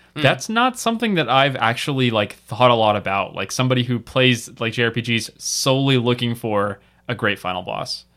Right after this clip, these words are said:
Speaker 1: Yeah, I hadn't really thought about it either, but it makes sense. I mean, a lot of J R P Gs have great final fights. Even more modern ones have really, like, epic and grandiose final battles that really sweep you away.
Speaker 2: Yeah, and Saga Frontier has quite a few of them,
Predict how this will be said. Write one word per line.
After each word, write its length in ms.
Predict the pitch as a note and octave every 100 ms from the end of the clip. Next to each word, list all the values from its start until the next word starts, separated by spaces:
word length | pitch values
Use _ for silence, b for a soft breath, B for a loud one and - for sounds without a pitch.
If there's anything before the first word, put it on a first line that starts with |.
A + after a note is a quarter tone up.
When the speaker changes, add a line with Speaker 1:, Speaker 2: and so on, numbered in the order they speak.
| _
Speaker 1:
Yeah, 460 | - D3 A3 C4+ B3+
I 60 | -
hadn't 220 | F#3+ G#3+
really 120 | G3+
thought 200 | G3 F#3
about 160 | F3 D3
it 40 |
either, 360 | C#3 F3+ F3+ C#3+
but 260 | C#3 D3
it 140 | - A3+
makes 240 | A#3 C4
sense. 400 | - F#3 B3 E3
I 80 | C#3
mean, 140 | C#3+
a 40 | D3
lot 220 | C3+ D#3
of 80 | F#3+
J 160 | C#3+
R 120 | D3+ D#3
P 140 | D3+
Gs 340 | B2 C#3+ D#3+
have 280 | B2+ A#2+ A2
great 680 | - A2+ A2+ A#2 D#3 D3 -
final 380 | - C3+ C3 A2
fights. 460 | C3+ C#3 A2 - -
Even 160 | E3 F#3
more 160 | E3+
modern 360 | C#3 C3 G3 E3
ones 220 | A2 G#2+
have 240 | A#2+ G#2+
really, 400 | A#2 A#2+ A#2 G#2+ G#2+ _
like, 200 | F#3 - -
epic 340 | C3+ C3 B2 A#2
and 140 | A2
grandiose 560 | A#2 A2+ A#2 A2+ A2 -
final 300 | A#2+ A#2 A2
battles 420 | A2+ A#2+ A2 G#2+
that 320 | A#2 G#2+ -
really 480 | A#2 A2+ A2+ G#2+ G#2+ _
sweep 420 | - - C3 B2
you 140 | A2+
away. 400 | G#2+ A#2 A2 A2+ _ _
Speaker 2:
Yeah, 240 | A2 G#2
and 260 | F#2+ A2 A#2+
Saga 300 | B2+ B2 C3
Frontier 380 | C3+ B2 B2 A2
has 200 | G#2 F#2+
quite 220 | - G#2
a 40 |
few 200 | - G#2+
of 100 | G2+
them, 220 | G2+ F#2+